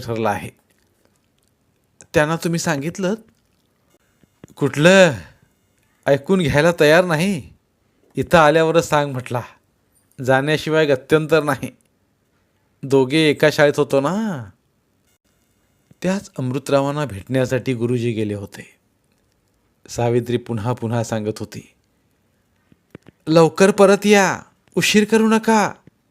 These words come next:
मुक्काम तर नाहीच नाही हं." दीड दोन तासात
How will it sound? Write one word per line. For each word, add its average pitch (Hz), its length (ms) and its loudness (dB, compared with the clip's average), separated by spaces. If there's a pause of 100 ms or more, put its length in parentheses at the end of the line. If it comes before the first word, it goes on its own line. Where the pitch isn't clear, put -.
(400)
मुक्काम 196 520 -2
तर 220 60 4
नाहीच 202 360 2
नाही 220 260 0
हं." 330 280 -6 (1900)
दीड 175 360 -2
दोन 143 400 0
तासात 123 280 -2